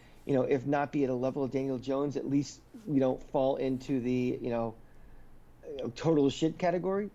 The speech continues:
Absolutely. A younger version, a guy who has no, you know, one of the things we said about Tyrod Taylor was we always felt in the back of his mind he was still auditioning to start somewhere.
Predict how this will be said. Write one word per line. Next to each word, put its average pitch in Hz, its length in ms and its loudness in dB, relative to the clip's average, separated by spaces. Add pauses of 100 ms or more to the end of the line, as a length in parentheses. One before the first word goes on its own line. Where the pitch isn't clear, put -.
(140)
Absolutely. 202 640 -4 (1040)
A 180 40 6
younger 202 380 6
version, 180 520 -4
a 143 60 -4
guy 180 300 0
who 180 100 -6
has 135 200 -4
no, 160 440 0 (720)
you - 80 -4
know, 147 140 4
one 170 180 4
of 185 60 0
the 165 60 -4
things 180 180 -4
we 170 100 -4
said 170 140 -4
about 156 140 -2
Tyrod 160 320 -2
Taylor 180 340 0
was 135 220 -2
we 135 140 2
always 156 240 2
felt 165 180 -2
in 147 60 -4
the 143 60 -2
back 143 240 -2
of 151 60 -6
his 143 140 -6
mind 170 260 0
he 131 80 -2
was 131 100 -2
still 151 220 -2
auditioning 143 540 -2
to 139 100 -14
start 170 340 -2
somewhere. 113 440 -10